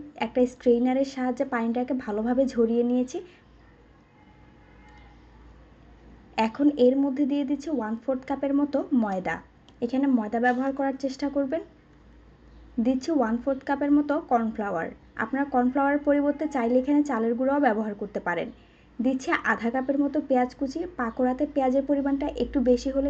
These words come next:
খেতে মজা হয়, সেই জন্য আমি পেঁয়াজটা একটু বাড়িয়ে দিচ্ছি। আপনারা চাইলে এখানে কমিয়ে বাড়িয়ে অ্যাডজাস্ট করে নিতে পারেন। এক চা চামচের মতো দিচ্ছি আদা রসুন। এখানে আমি কোনো পেস্ট ব্যবহার করছি না, আদা রসুনটাকে একটু ছেঁচে দিয়েছি। দুইটা কাঁচামরিচ কুচি দিচ্ছি। দিচ্ছি ওয়ান ফোর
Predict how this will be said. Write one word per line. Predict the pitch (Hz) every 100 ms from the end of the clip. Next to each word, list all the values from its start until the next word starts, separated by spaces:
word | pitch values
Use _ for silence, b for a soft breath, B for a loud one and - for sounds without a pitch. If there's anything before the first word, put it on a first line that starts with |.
| 269
খেতে | 247 247
মজা | 254 254 269
হয়, | 285 285
সেই | 254 247
জন্য | 254
আমি | 269 277
পেঁয়াজটা | 277 240 233 277
একটু | 262 254
বাড়িয়ে | 202 202 226
দিচ্ছি। | 254 254 277
আপনারা | 254 247 254
চাইলে | 254 247 277
এখানে | 285 302 - B B B -
কমিয়ে | 247 226 247
বাড়িয়ে | 254 269 294
অ্যাডজাস্ট | 220 202 233 -
করে | 233 214
নিতে | 202 185
পারেন। | 170 165 - B B B -
এক | 226 -
চা |
চামচের | 269 285 294 302 294
মতো | 294 277
দিচ্ছি | 302 - -
আদা | 214 220
রসুন। | 240 254 302 302
এখানে | 247 254
আমি | 277 285
কোনো | 294 294
পেস্ট | 262 262 254
ব্যবহার | 277 254 285
করছি | 285 285 -
না, | - -
আদা | 226
রসুনটাকে | 233 247 277 285
একটু | 294 359 359
ছেঁচে | 262 254 269
দিয়েছি। | 233 - - - - - B B B B
দুইটা | 202 254 294 359 -
কাঁচামরিচ | 220 233 226 254 269
কুচি | 285 269 285
দিচ্ছি। | 285 - 359 403 - B B B
দিচ্ছি | 277 269 320
ওয়ান | 269 240
ফোর | -